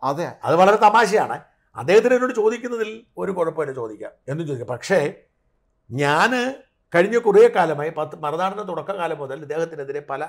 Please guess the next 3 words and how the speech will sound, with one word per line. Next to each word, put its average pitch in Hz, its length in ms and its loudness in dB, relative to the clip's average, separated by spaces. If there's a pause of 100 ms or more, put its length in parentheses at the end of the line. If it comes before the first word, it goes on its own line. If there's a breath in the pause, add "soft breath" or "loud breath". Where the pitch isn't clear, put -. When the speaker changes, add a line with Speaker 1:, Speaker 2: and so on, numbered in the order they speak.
(120)
Speaker 2:
ആരോപണങ്ങളും 139 640 -8 (200)
ഉയർത്തിയിട്ടുണ്ട്. 123 540 -16 (1080)
അപ്പം 190 400 -2